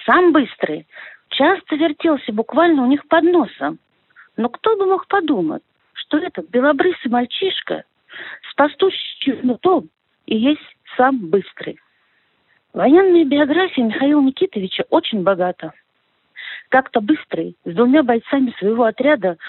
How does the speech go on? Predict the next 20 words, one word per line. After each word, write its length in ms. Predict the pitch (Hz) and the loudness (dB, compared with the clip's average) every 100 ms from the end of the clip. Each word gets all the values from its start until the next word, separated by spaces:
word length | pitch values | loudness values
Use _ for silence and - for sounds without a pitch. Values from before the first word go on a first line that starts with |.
| - - | -18 -4
ушел 320 | 240 - 294 | -4 0 2
на 160 | 269 | 2
задание 580 | 240 285 233 175 156 156 - _ _ _ | 2 0 0 -2 -4 -6 -12 _ _ _
и 80 | 254 | 0
неожиданно 640 | 247 226 208 294 311 302 311 | 2 2 2 2 2 2 2
попали 520 | 262 - 254 240 214 | -2 0 -2 -2 -6
на 220 | 180 202 | -6 -4
засаду. 500 | 196 196 175 156 151 - _ _ _ _ _ - - - - - | -4 -6 -6 -6 -10 -18 _ _ _ _ _ -20 -20 -20 -12 -2
Разведчики 600 | 208 202 240 262 247 226 | 0 2 -2 -2 -6 -4
были 180 | 214 | -4
схвачены, 680 | 220 - - - 185 160 165 - - _ - | -6 -4 -4 -4 -6 -4 -6 -12 -20 _ -4
и 140 | 233 | 0
их 140 | 277 214 | 0 2
заперли 420 | 285 - 226 226 | 0 0 -2 -2
на 300 | 220 247 - | 0 0 0
ночь 280 | 196 196 - | -8 -10 -12
в 100 | - | -6
сарай. 360 | 196 170 147 - _ _ _ _ _ _ - - - | -4 -4 -6 -12 _ _ _ _ _ _ -20 -20 -10
А 160 | - 175 | -2 0
утром, 400 | 302 - 175 170 | 0 -2 -8 -8